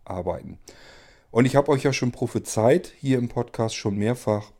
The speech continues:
dass das ein Bedienkonzept ist, was jetzt regelrecht auf uns zurollen wird, womit wir einfach rechnen müssen, dass das immer mehr in immer mehr Geräte, ähm,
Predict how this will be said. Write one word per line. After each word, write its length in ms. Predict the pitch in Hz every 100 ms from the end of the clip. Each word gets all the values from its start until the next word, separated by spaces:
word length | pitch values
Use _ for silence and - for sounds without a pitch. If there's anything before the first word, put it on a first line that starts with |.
| _ -
dass 220 | 101 104
das 240 | 107 98 -
ein 260 | 92 92
Bedienkonzept 880 | 98 95 98 156 - 131 127 113 -
ist, 220 | 107 -
was 180 | 107 -
jetzt 340 | 98 - - -
regelrecht 480 | 110 104 104 104
auf 140 | 98 -
uns 160 | 92
zurollen 600 | - - 120 110 107 98
wird, 200 | 104 98 - - - - _ -
womit 320 | 104 120 131
wir 120 | 120 101
einfach 280 | 117 117
rechnen 260 | 110 120 123
müssen, 220 | 110 107
dass 140 | 101 -
das 120 | -
immer 380 | - 120 123 104
mehr 240 | 101 110
in 240 | 98 98
immer 280 | - 127 120
mehr 200 | 107 104
Geräte, 540 | 95 95 101 - 95 95 _ _ _
ähm, 340 | 95 92 92